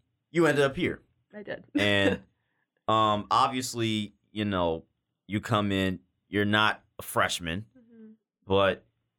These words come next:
Speaker 1: did you feel like a freshman when you first came here?
Speaker 2: You know, I did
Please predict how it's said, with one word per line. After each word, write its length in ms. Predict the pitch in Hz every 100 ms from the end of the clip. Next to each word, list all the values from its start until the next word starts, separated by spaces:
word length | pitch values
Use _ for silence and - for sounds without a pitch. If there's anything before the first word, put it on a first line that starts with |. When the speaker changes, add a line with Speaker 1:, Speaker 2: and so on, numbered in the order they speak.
| _ _ _ _ -
Speaker 1:
did 120 | 104
you 140 | 156
feel 340 | 113 - 90 98
like 220 | 101 113
a 80 | 131
freshman 460 | 131 131 151 139
when 100 | 131
you 140 | 131 143
first 280 | 143 143 -
came 220 | 147 151
here? 260 | 151 156 - _ _ _ _ -
Speaker 2:
You 120 | 240
know, 380 | 240 262 285 -
I 140 | - 196
did 520 | 190 190 202 277